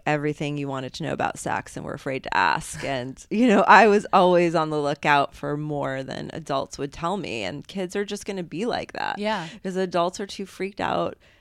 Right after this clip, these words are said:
Speaker 1: to, you know, have those conversations.
Speaker 2: So what, what is the answer? Like, are we supposed to be, you know, I have a kid now. I'm curious, like, what, do you think these are conversations that need to happen at home? Should there be better sex ed in schools? Like, where does sex ed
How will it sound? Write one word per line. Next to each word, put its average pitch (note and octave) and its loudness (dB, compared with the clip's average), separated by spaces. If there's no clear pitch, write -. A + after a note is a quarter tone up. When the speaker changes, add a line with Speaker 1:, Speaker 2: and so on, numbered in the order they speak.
Speaker 1:
to, F#3 -12
you F3 -6
know, E3 -4
have D#3+ -6
those D3+ -6
conversations. - -10
Speaker 2:
So D4 0
what, D4 0
what C#4 0
is E4 -6
the - -4
answer? A3 -4
Like, F#3+ -2
are F#3+ 2
we G#3 -4
supposed G3+ -2
to A3+ -4
be, F3+ -4
you C4+ -2
know, A#3 2
I G3 0
have C#4 -2
a G#3 -8
kid G3 -4
now. E3+ 2
I'm G3 -2
curious, F3 -2
like, F3 -2
what, F3+ -2
do F#3+ -8
you A#3 6
think C4+ -6
these A#3+ -6
are A3+ -4
conversations F#3+ -4
that F#3 0
need F3 -6
to F3+ -10
happen F3 -4
at D3 -4
home? E3+ -2
Should - -4
there F3+ 0
be F3 -4
better F3 0
sex - -6
ed E3+ 0
in D#3 -8
schools? E3+ -6
Like, F#3 -6
where F3+ 0
does G#3+ -6
sex - -6
ed F3 -6